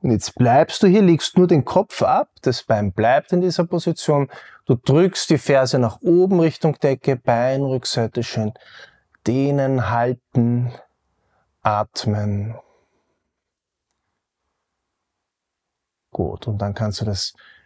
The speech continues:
Ganze auf der anderen Seite natürlich genauso machen. Jetzt beugen wir die Beine in der Luft, so dass Knie und Hüften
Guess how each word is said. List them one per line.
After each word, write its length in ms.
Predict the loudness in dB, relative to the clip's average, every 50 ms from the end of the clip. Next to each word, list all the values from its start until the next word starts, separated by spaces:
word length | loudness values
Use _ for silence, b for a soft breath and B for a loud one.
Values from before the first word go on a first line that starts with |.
| b b -4
Ganze 440 | -4 -2 -2 -2 -2 -2 -2 -4
auf 100 | -4 -4
der 160 | -4 -6 -4 -4
anderen 240 | -4 -4 -4 -4
Seite 320 | -4 -4 -4 -4 -4 -4 -4
natürlich 420 | -4 -4 -4 -2 -4 -4 -4 -8 B B B B B B B B B
genauso 520 | 0 0 0 0 -2 -2 -2 -2 -2 -2
machen. 420 | -2 -2 -4 -4 -8 -10 -12 -12 -14 _ -2
Jetzt 420 | 0 0 0 0 -4 -6 -8 _ -2
beugen 380 | 0 0 0 0 0 -2 -2
wir 80 | -2 -2
die 100 | -2 -4
Beine 380 | -2 -2 -2 -2 0 -2 -2
in 80 | -2 -2
der 100 | -2 -2
Luft, 280 | -2 -2 -4 -4 -4 -4
so 100 | -2 -2
dass 240 | -2 -2 -4 -6
Knie 260 | -4 0 0 0 2 0
und 180 | -2 -4 -2
Hüften 460 | -2 -2 -2 -4 -4 -2 -2 -2 -2